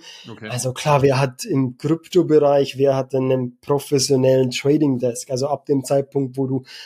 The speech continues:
Speaker 2: Angestellte hast, die Research für dich machen, ja, da musst du noch mal genauer aufpassen.
Speaker 1: Mhm.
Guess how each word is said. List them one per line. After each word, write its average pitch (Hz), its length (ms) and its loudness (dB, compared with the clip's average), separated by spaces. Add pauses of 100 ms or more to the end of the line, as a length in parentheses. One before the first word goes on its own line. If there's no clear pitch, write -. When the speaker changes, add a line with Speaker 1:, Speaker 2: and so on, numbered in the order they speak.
(140)
Speaker 2:
Angestellte 147 720 2
hast, 139 240 -4
die 135 80 -6
Research 147 480 -2
für 135 140 -2
dich 131 160 -4
machen, 135 260 -2
ja, 127 320 -4
da 143 160 2
musst 156 400 2
du 143 60 0
noch 135 140 2
mal 135 100 2
genauer 139 380 2
aufpassen. 165 640 -4
Speaker 1:
Mhm. - 320 -20